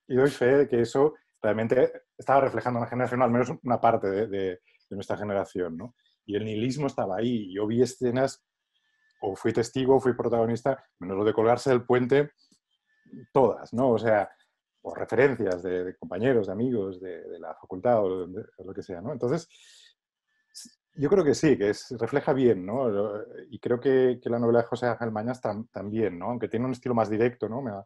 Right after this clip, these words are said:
creo que la película, eh, leí una entrevista de, de, de él sobre, sobre la adaptación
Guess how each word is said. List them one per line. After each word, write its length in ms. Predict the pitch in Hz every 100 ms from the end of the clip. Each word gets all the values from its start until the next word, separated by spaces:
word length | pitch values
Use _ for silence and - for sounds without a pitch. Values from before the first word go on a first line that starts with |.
| _ _ _ _ _
creo 120 | - 110
que 60 |
la 100 | 127
película, 460 | 123 123 147 147 160
eh, 180 | 127 131 -
leí 200 | 117 127
una 100 | 147
entrevista 480 | 165 135 151 - 127
de, 180 | 120 107 101 92 82 _ _ _ _ _ _
de, 460 | 117 113 107 101 98
de 220 | 107 120
él 140 | 131
sobre, 440 | 131 104 98 92 95
sobre 580 | - 90 92 90 90 92
la 100 | 87
adaptación 560 | 90 92 - 127 123